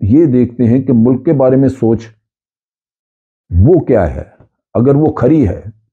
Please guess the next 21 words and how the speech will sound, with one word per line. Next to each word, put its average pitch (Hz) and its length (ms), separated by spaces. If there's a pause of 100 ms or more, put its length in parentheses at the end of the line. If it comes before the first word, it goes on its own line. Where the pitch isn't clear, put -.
(680)
अगर 139 200
वो 147 160
मुल्क 131 240
की 143 100
बेहतरी 120 420
के 135 120
लिए 110 220
है, 76 140 (640)
<clears throat> 208 680 (680)
तो - 80
मुझे 135 280
किसी 151 240
की - 140
निजी 110 340
ज़िंदगी 113 480
से 135 160 (100)
बहुत 101 300
ज़्यादा 101 340 (760)
सरोकार 98 500
नहीं 113 280
है, 90 220